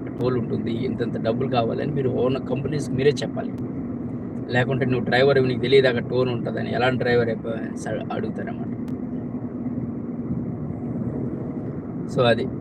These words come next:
మీరేంటంటే నువ్వు ఎక్కడెక్కడ టోల్, మొత్తానికైతే మీరు ట్రక్ డ్రైవింగ్ చేయాలనుకుంటే మీకు ఎక్స్పీరియన్స్, యూఏలో ఎక్స్పీరియన్స్ అయితే కావాలి. ఆ డ్రైవ్ అన్ని లై-, రోడ్ల పైన, దుబాయ్లో అన్ని రోడ్ల పైన కూడా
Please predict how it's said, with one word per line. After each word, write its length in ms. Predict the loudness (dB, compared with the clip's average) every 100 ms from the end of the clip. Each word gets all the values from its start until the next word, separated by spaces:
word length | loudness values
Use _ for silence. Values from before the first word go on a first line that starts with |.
| -6 -6 -4 -2
మీరేంటంటే 500 | 2 2 4 2 2
నువ్వు 160 | 2
ఎక్కడెక్కడ 440 | 2 2 2 0 4
టోల్, 200 | 6 6
మొత్తానికైతే 600 | 0 0 0 2 2 2
మీరు 200 | 0 0
ట్రక్ 260 | -2 0
డ్రైవింగ్ 440 | 6 8 8 4 2
చేయాలనుకుంటే 460 | 2 0 0 0
మీకు 180 | 0 0
ఎక్స్పీరియన్స్, 580 | -2 -2 -2 -2 -2 -2
యూఏలో 540 | 6 8 8 6 4
ఎక్స్పీరియన్స్ 460 | -2 -2 0 0 0
అయితే 220 | -2 -2
కావాలి. 400 | -2 -2 -2 -4 -4 -6 -4
ఆ 100 | -2
డ్రైవ్ 260 | 2 6 6
అన్ని 400 | 4 2 4 4
లై-, 340 | 4 4 2 4
రోడ్ల 280 | 4 4 2
పైన, 200 | 2 0
దుబాయ్లో 400 | 2 4 6 4
అన్ని 180 | 4
రోడ్ల 280 | 6 6 6
పైన 260 | 0 0 -2
కూడా 220 | -2 -4